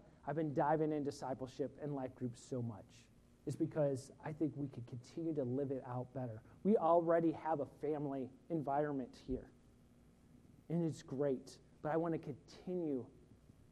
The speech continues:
to put the right logs on it so it flames up to give glory to God. Let's pray. Dear Heavenly Father,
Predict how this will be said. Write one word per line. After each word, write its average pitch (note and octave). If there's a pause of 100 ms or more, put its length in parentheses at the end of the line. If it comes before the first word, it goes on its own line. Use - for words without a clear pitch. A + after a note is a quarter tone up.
(200)
to D3+
put D#3+
the D3
right C#3+
logs D3+
on B2+
it A#2+ (360)
so B2+ (520)
it C3 (140)
flames C#3+
up B2+ (420)
to C#3+
give B2+
glory A#2+
to A2+
God. G#2 (560)
Let's C#3+
pray. A2 (1500)
Dear G3
Heavenly G3
Father, E3